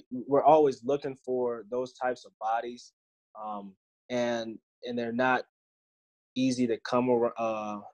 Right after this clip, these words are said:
they're not, they don't easily come to you. You know, you have to project. You have to be able to, to say, "Okay, well, this guy, he has these measurables. He has this mindset." And I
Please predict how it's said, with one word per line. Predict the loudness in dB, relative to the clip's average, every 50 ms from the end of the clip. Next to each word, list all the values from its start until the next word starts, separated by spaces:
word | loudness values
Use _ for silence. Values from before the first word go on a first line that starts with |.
| _ -4
they're | 0
not, | 2 2 2 2 0 2
they | 4 4
don't | 6 6 4 6
easily | 4 4 4 2 -2 -2
come | 0 2 2 2 2 2 4
to | 4
you. | 4 4 2 -2
You | -2
know, | 0 2
you | 4 6 8
have | 6 6 6
to | 2
project. | -6 -6 -6 -4 0 0 0 0 0 -2
You | -2
have | -2 -2
to | -2 -4
be | -2 0 0
able | 0 0 -2 -4
to, | -6 -6 -10 -10 -10 -12 _ _ _ _ _ _ _ _ _ _ -12
to | -10 -8
say, | -2 2 4 6
"Okay, | 6 4 4 2 2 2
well, | 2 0 2
this | 2 2 2 2
guy, | 2 4 4 4
he | 4 4 4
has | 2 2 0 0
these | 0 0 0 0
measurables. | 0 2 2 2 2 0 -2 0 0 0 0 -2 -8 -20 _ _ _ _ _ _ _ _
He | -2 2
has | 2 2 2 2
this | 2 0 0 0
mindset." | 0 2 2 4 4 2 0 -2 -2 2 4 4 4 4 2 _ _ _ _ _ _ _ _ -12
And | -8 -6
I | -4 -6